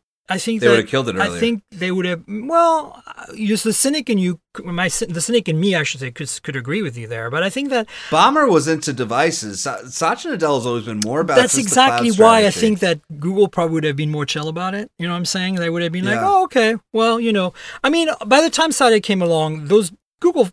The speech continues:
Speaker 1: Google didn't care. Windows Phone was dead already. They'd already killed it pretty much. And I'm not saying
Speaker 2: Yeah.
Speaker 1: Google's the only one
Speaker 2: By
Speaker 1: who killed it.
Speaker 2: twenty fourteen.
Speaker 1: There's a lot of people who killed <laughs> Windows Phone, like Microsoft being number one.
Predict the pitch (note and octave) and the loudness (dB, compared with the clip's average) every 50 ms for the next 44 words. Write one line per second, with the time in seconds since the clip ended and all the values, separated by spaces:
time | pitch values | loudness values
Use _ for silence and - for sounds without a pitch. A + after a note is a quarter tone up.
0 | _ _ _ _ - C4+ D#4+ C#4 F#3 D#3 C#3+ B2+ - - D3 B2+ B2 B2+ C3+ - | _ _ _ _ 2 4 4 4 4 2 0 -2 -2 0 0 0 0 -2 -2 -2
1 | G3 A#3 B3+ A3+ - - - D#3+ D3 C3+ B2+ A#2+ A#2+ C#3+ B2+ B2 B2 B2 B2 C3 | 0 2 2 2 2 0 -4 -6 -4 -6 -6 -6 -4 -4 -4 -4 -4 -6 -4 -4
2 | E3 G#3 A#3 A3 F#3+ D3 B2 A#2+ - - B2 A2 A2 A#2 - - - C3+ B2 A#2+ | 0 4 4 4 4 2 -2 -4 -6 -8 -8 -8 -10 -14 -16 -16 -14 -12 -12 -10
3 | A#2 A#2 A#2+ B2 - - F#3+ A3+ B3+ C#4+ C#4+ C4 A3 - - A3+ G3+ F#3+ G2 - | -10 -10 -10 -8 -6 -4 2 2 4 4 4 2 2 4 2 4 4 4 2 0
4 | F3+ E3+ F3+ F3 D3 B2+ E3+ - - C#3+ D3 D3+ D3 C#3+ D3 D3 D3+ D3+ C#3+ C3 | 0 2 2 0 0 -2 -4 -6 -6 -4 -2 -2 -2 0 0 0 0 0 0 0
5 | B2+ E3 D#3+ - A#2+ - E3 B2 A#2+ - - - _ C4+ C#4+ B3 A3 G#3 F#3+ F3+ | 0 0 0 2 2 0 0 -2 -4 -10 -14 -8 _ -2 4 6 6 6 8 8
6 | F3+ F3 F3+ E3+ D#3 C3+ - D3+ C#3+ B2 C3+ B2+ A#2+ - - D3 B2 A2 B2+ C3+ | 6 6 6 6 4 0 -2 -4 -4 -4 -6 -8 -8 -6 -6 -6 -6 -6 -8 -6
7 | - - E3+ C#3+ C3 B2+ - - - - A#2 A#2 A#2 C3 C3+ C3 C3+ E3+ G3 C4+ | -2 -2 -2 -2 -2 -4 -6 -6 -6 0 0 0 0 0 -4 -4 0 2 2 4
8 | - A3+ F#3 - F#3+ E3+ E3 - - D#3 D3+ D3 C#3 C3 B2+ A#2+ A#2 A#2+ A2 A2 | 4 0 -2 0 -2 -4 -4 -4 -4 -4 -4 -4 -4 -4 -4 -6 -6 -8 -8 -8
9 | G#2 G#2+ | -10 -14